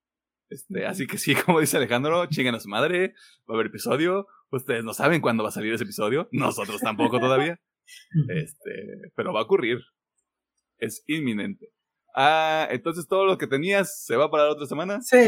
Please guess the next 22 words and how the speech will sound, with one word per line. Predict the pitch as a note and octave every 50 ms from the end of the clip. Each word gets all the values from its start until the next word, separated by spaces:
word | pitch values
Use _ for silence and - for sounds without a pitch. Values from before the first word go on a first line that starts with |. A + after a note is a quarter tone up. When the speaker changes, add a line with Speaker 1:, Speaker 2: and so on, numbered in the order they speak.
| G3+ G3
Speaker 3:
para | - F#3+ G3
la | G3
otra | A3 A3
semana. | A3 - F3+ E3+ E3 D#3+ E3 F#3
Es | F#3+ -
que | D4 C#4
son | C4 - C#4 C#4+
un | D4
chingo | C#4 - D4 C4+
de | B3 A#3+
cosas, | B3+ B3 A#3+ A#3+ G#3 G3 -
pero | - F#3+ F3+ E3+ - -
quiero | G#3 G3+ G#3
ahorita | G3+ G3+ G3+ G#3+
enfocarme | G3+ F#3 F3+ E3+ - F3+ F3 F3+ F3+ E3+ D#3+ D#3
en | D#3 D3 D3 - _ -
esta | F3 F3+ - - E3
madre. | E3 D#3+ D3+ D3 C#3+ - _ _ _ _ _ _ _ _ _ -
Speaker 1:
Va, | A2 A2 G#2+
<laughs> | G2 - - B3+ - -
perfecto. | - F#2 F2+ F#2 - - - - - A#2+ A2 A2 G#2+ - - - _ E3 D#3 D#3+ - - _
Este, | - - - - - - _ - G#2 G#2 - - - - -